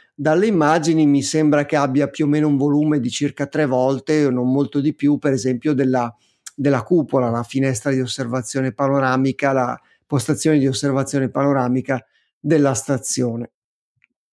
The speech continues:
Rimarrà montato, agganciato al, al modulo Tranquility per un paio di anni e gli astronauti lo visiteranno periodicamente. È un modulo pressurizzato, quindi gli astronauti potranno entrarci,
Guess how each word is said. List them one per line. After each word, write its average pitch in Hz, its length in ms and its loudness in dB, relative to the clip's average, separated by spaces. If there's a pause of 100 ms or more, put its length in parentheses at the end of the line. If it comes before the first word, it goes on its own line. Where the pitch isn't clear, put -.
(560)
Rimarrà 190 420 2
montato, 165 720 2
agganciato 139 920 0
al, 123 400 0 (720)
al 131 220 -12
modulo 143 380 -2
Tranquility 226 840 0 (640)
per 185 360 2
un 151 180 0
paio 143 320 2
di 254 160 0
anni 147 420 0
e 208 60 2
gli 135 100 2
astronauti 147 640 0
lo 135 140 0
visiteranno 131 880 -2
periodicamente. 143 1000 0
È 131 60 -6
un 123 140 -2
modulo 131 640 -2
pressurizzato, 143 720 0
quindi 127 280 0
gli 127 100 0
astronauti 135 680 -4
potranno 131 480 -8
entrarci, 196 720 -6